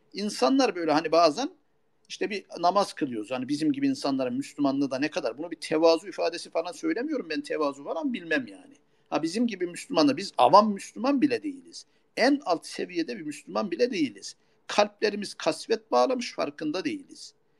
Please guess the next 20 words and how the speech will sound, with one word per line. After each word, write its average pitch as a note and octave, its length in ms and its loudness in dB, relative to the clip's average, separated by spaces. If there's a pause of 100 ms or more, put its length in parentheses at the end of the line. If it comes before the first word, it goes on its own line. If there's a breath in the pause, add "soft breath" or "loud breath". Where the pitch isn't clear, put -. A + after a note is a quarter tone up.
(300)
Yani D#3 240 -2
kalplerimiz E3+ 800 -4
bir D3+ 140 -6
Allah D3 380 2
muhabbetiyle C3+ 680 -2
coşmuyor. A#2+ 600 -4 (340)
Bir E3+ 120 -2
namaz D#3+ 340 2
muhabbetiyle C#3+ 680 -2
bö-, C3 200 -6
coşmuyor. B2 600 -6 (420 soft breath)
Allah'ımızı D#3+ 680 4
o C#3+ 100 -4
mutlak C#3+ 540 -6
güzeli D#3 320 0
ilan D#3 440 -4
etmek C#3+ 460 -10
deliliğiyle D#3 560 -2
çağlamıyor B2+ 640 -2
yani. F#2+ 320 -8